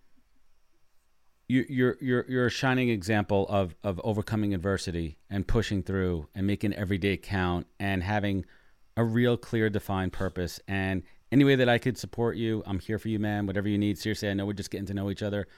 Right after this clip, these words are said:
but I'm here. Feel free to reach out anytime. Happy to spread your word of positivity, anything I could do.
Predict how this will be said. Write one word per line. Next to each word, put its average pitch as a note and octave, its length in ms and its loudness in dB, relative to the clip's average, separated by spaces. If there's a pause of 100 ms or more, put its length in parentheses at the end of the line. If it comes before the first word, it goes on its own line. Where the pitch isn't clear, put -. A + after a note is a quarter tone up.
(160)
but G#2 80 0
I'm G2+ 140 4
here. G#2+ 180 0
Feel G#2+ 180 -4
free A2 200 -6
to G2 80 -8
reach G2+ 180 -2
out G2+ 140 -2
anytime. G2+ 520 -2 (300)
Happy A2 300 -4
to G#2 60 -4
spread G#2+ 280 -2
your G2+ 120 -2
word G2+ 180 0
of - 40 -6
positivity, G2 640 -4
anything G#2 320 -4
I F#2+ 120 -2
could F#2+ 120 -6
do. G2 140 0